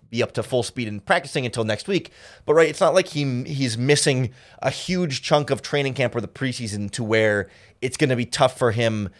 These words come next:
to get up to speed by week one. Like, to some extent, uh, you're a defensive end in this scheme. You're rushing the passer. You're trying to stop the run, right? You're not getting asked to drop back in coverage. You gotta know, like, certain responsibilities and stuff, but I think it'll be a fairly quick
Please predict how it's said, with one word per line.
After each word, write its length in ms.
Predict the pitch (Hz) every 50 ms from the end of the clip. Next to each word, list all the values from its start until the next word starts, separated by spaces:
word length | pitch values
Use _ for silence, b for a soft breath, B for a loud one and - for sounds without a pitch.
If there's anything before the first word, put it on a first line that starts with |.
| b b b b
to 100 | - 131
get 240 | 107 117 147 -
up 180 | - 131 - -
to 100 | - 127
speed 640 | 110 - - - 127 120 117 113 107 98 87 - -
by 180 | - 104 107
week 240 | 104 98 104 101 -
one. 380 | 147 175 202 101 87 80 - 98
Like, 300 | 107 113 110 - - -
to 80 | - 147
some 180 | - 196 175
extent, 320 | 175 143 - 156 135 - - b b b b b b b b b b b _ -
uh, 60 | 123
you're 220 | - 151 139 151 143
a 40 |
defensive 460 | 123 143 151 - 151 135 120 135 123 123
end 180 | 123 123 113
in 120 | 117 113 117
this 120 | 131 127
scheme. 380 | - - 151 156 160 160 151 151 b b b b b b
You're 160 | - 123 135
rushing 280 | 139 151 151 - 165 156
the 60 | 139
passer. 540 | - 151 135 135 131 123 - 139 131 123 -
You're 120 | - 117 104
trying 260 | - 135 127 120 113
to 60 | 104
stop 240 | - - 110 107 -
the 80 | 104
run, 360 | 98 110 104 98 92 92 90 87 b b b b
right? 140 | - 117 113
You're 100 | 117 120
not 180 | 131 135 131
getting 160 | 135 143 139 135
asked 200 | 127 131 127 -
to 40 |
drop 220 | 104 123 120 120 117
back 160 | 110 104 -
in 60 | 98
coverage. 520 | - - 156 165 143 156 151 135 123 - - b b b b b b
You 80 | 156
gotta 220 | 156 185 175 170 165
know, 140 | 165 160
like, 360 | 151 143 135 127 - 104 - -
certain 240 | - 196 165 139
responsibilities 560 | 143 123 - 143 131 110 113 127 165 165 151 127
and 80 | 127
stuff, 240 | 110 - 127 120 -
but 100 | 127 120
I 40 | 120
think 200 | - 160 151 -
it'll 140 | - - 123
be 80 | 135
a 80 | 123 107
fairly 500 | - - - 135 135 131 131 127 120 117
quick 640 | - - - - - - 139 127 - - - - -